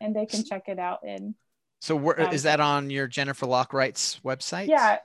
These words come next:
Speaker 1: it, well, it's, it's not on there. It's on, um, Book in Six, B O O K I N S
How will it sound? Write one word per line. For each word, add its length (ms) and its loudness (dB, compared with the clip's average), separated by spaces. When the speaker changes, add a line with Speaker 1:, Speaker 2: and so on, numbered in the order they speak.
Speaker 1:
it, 220 2
well, 260 6
it's, 220 2
it's 200 -4
not 360 2
on 260 0
there. 180 0
It's 240 -8
on, 320 -4
um, 320 -6
Book 240 2
in 260 0
Six, 800 -10
B 160 -2
O 180 6
O 200 4
K 500 -4
I 320 -2
N 340 -6
S 180 -8